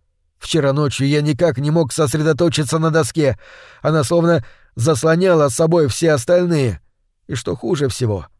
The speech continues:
она на самом острие неприятельской атаки. Я просто жажду взять её.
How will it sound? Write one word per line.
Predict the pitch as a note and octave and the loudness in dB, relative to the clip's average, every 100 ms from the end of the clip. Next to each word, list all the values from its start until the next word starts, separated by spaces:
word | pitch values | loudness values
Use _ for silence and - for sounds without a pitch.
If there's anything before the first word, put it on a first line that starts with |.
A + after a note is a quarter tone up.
| _ _ _ _ | _ _ _ _
она | - A2 C#3 D#3+ | -4 -2 2 2
на | D3+ D#3+ | 2 0
самом | - E3+ D#3+ D3+ E3 | 0 2 2 0 -2
острие | C#3 A#2 C3+ C#3 E3 D#3+ | -4 -2 -2 0 2 2
неприятельской | D3+ C3 D3 C#3+ D#3+ B2+ D3 - D3+ C#3+ | 0 0 0 2 0 -2 -4 -4 0 0
атаки. | B2 B2+ G#2 - _ _ _ _ _ | 0 -6 -6 -20 _ _ _ _ _
Я | - F3 E3+ | -8 -4 -2
просто | F#3 F3+ - F#3+ | 0 -2 -2 -2
жажду | D#3 F#3+ F#3+ D#3+ B2 D#3 | 0 2 4 4 2 0
взять | C#3 D#3 D3 B2+ | 0 2 2 0
её. | C3 C3 A#2+ G#2 | -4 -4 -4 -4